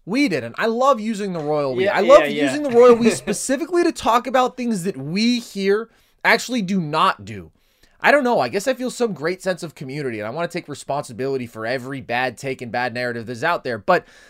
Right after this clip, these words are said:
Speaker 1: the general public and N F L media, after last week,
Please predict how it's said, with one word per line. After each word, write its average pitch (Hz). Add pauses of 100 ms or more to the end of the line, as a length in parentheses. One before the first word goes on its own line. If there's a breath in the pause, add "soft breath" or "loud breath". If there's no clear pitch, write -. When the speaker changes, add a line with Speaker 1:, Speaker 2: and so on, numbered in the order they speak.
(180 loud breath)
Speaker 1:
the 226 (500 soft breath)
general 240
public 190
and 165
N 208
F 214
L 202
media, 185 (580)
after 185
last 160
week, 143